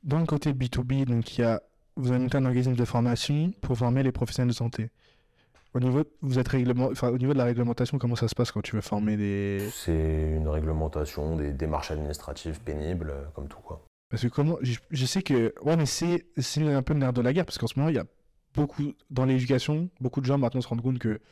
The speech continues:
Speaker 1: le système qu'on nous a vendu, euh, le diplôme, et cetera, les formations, on voit même dans le coaching, les gens critiquent le B P G E P S à fond, euh, qui, beaucoup, du coup, de, d'alternatives de systèmes d'éducation privés, que ce soit de la formation en ligne ou de gens qui montent leur propre école et tout.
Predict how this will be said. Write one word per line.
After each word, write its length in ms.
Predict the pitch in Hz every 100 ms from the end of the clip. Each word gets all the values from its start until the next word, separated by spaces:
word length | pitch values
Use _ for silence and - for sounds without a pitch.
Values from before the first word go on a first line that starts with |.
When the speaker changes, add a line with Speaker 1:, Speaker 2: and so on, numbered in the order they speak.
| _ -
Speaker 1:
le 100 | 113
système 260 | - 123
qu'on 100 | 120
nous 120 | 117 110
a 80 |
vendu, 460 | 107 107 117 123 123
euh, 380 | 104 98 95 104
le 120 | 107
diplôme, 400 | 110 113 120 110
et 40 | 110
cetera, 360 | - - 110
les 100 | 110
formations, 520 | - 107 104 - 120 - - - -
on 80 | 120
voit 180 | 113 120
même 160 | 117
dans 80 | 110
le 60 | 117
coaching, 480 | 127 120 127 123 117
les 80 |
gens 100 | 113
critiquent 320 | 110 - 113 113
le 60 |
B 80 | 110
P 100 | 110
G 120 | 113
E 20 |
P 60 | 117
S 40 |
à 60 | 113
fond, 260 | - 156 180 - - - _ -
euh, 360 | 107 113 110 110 - _ - -
qui, 140 | - 135
beaucoup, 380 | 120 131 - 160
du 180 | 123
coup, 160 | 127 160
de, 300 | 127 131 143
d'alternatives 880 | 131 131 131 135 131 123 202 180 123 120 117
de 100 | 120
systèmes 320 | - - 127
d'éducation 380 | 120 117 120 135
privés, 320 | - 127 117
que 80 | 113
ce 100 | -
soit 100 | 110
de 60 |
la 80 | 110
formation 440 | - 104 110 -
en 40 | 104
ligne 320 | 127 143 147
ou 60 | 120
de 80 | 110
gens 140 | 123
qui 140 | -
montent 180 | 113 117
leur 100 | 110
propre 260 | - 120 -
école 240 | - 113
et 60 | 107
tout. 220 | - 202